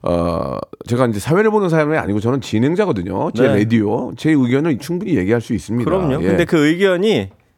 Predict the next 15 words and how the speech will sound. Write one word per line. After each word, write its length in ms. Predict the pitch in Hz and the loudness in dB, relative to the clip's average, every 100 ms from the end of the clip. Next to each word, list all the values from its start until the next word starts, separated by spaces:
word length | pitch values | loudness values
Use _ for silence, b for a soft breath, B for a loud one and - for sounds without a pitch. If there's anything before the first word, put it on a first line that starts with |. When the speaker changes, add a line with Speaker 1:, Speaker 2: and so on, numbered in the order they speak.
| _ - | _ -20
Speaker 2:
참 320 | - 220 175 | -10 -6 -4
대단하신 640 | - 131 170 147 120 107 | -2 2 2 2 0 0
게 80 | 110 | 0
Speaker 1:
아니요, 160 | 175 135 | 2 0
Speaker 2:
촉-, 40 | |
Speaker 1:
아니요. 120 | 92 | 0
Speaker 2:
촉이 280 | 82 220 226 | 0 0 -2
좋아. 300 | 127 101 101 | -2 -2 -2
Speaker 1:
오늘도 340 | - 127 175 180 | -2 0 2 2
할 80 | 196 | 2
거예요. 240 | 202 101 | 2 2
Speaker 2:
어, 140 | 92 92 | -2 -2
국민들이 580 | 156 190 220 190 180 135 | 0 2 2 2 2 2
이제 160 | 123 | 0
딱 340 | 123 151 156 | -2 -4 -6